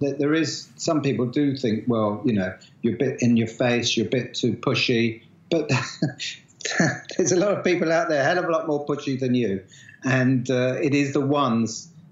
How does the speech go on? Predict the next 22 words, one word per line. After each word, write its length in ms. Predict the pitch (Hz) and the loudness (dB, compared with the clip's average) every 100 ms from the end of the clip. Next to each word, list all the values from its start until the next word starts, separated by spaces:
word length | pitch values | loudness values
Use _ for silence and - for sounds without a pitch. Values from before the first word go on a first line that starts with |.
| - | -4
that 400 | 113 123 - - | 0 0 -2 -4
are 560 | 143 143 139 117 107 - - - | 0 2 2 0 -2 -6 -14 -6
absolutely 800 | 143 - - 135 123 117 113 117 | -4 -4 -4 -2 0 0 0 0
driven 580 | 107 123 135 123 101 104 | 0 0 2 0 0 -2
and 260 | - 107 | -2 -4
focused 760 | - 135 120 120 110 - - - - - - 240 | -2 0 0 -2 -4 -4 -8 -18 -20 -20 -8 -2
and 240 | 233 - - - 135 | 0 -2 -8 -6 2
ruthless. 920 | 147 185 - - 107 92 - - - - 147 | 4 4 0 -4 -4 -4 -8 -18 -20 -8 -6
It's 220 | 147 - | -4 0
not 260 | 190 208 | 0 0
a 80 | 143 | -2
question 560 | - 180 160 - 147 127 | -4 -4 -2 -2 0 2
of 160 | 123 | 0
sort 320 | - - 143 127 | -4 -4 -2 0
of, 200 | 120 - - | -2 -8 -4
uh, 220 | 120 120 - | -2 -2 -2
winning 580 | 127 139 127 123 123 - | 0 2 4 4 2 0
awards 760 | 123 123 139 131 120 113 - - | 0 2 4 4 2 0 -4 -12
for 440 | - 120 120 120 - _ - - - | -4 -2 -2 -4 -10 _ -20 -20 -20
friendship 640 | - 156 139 139 - 127 139 | -6 0 0 0 0 -2 -2
and 160 | 120 | -2
popularity. 1040 | 143 - 127 131 139 117 107 - 87 90 | -2 -2 0 2 2 0 -2 -4 -4 -6